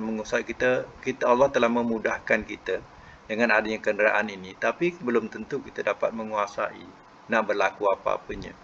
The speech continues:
Sebab itu kita baca doa ini. "Wa inna, wa inna ila rabbina lamunqalibun." Dan bahawasanya kami kepada Tuhan kami sungguh orang-orang yang akan kembali. Kalau disusunkan ikut nahunya,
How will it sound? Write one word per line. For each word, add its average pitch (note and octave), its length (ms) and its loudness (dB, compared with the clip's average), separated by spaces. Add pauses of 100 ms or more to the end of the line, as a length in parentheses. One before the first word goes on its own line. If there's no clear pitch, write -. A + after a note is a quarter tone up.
(260)
Sebab A#2+ 160 4
itu C3 160 -2
kita G2+ 240 0
baca G2 240 2
doa A2 320 0
ini. A#2 240 -8 (960)
"Wa B2 160 10
inna, C#3+ 640 2 (560)
wa A#2+ 320 6
inna C#3 480 2
ila C3+ 320 4
rabbina A2 560 2
lamunqalibun." D3+ 960 -2 (800)
Dan C3 320 2
bahawasanya B2 560 4
kami C3+ 400 -2
kepada A#2 400 0
Tuhan A2 320 -2
kami B2 320 0
sungguh A#2+ 480 -4
orang-orang G#2+ 560 0
yang G2+ 240 -4 (400)
akan G2+ 480 -4
kembali. E2 480 -6 (960)
Kalau A2 160 2
disusunkan A2+ 720 -2
ikut - 160 -6
nahunya, G2+ 720 0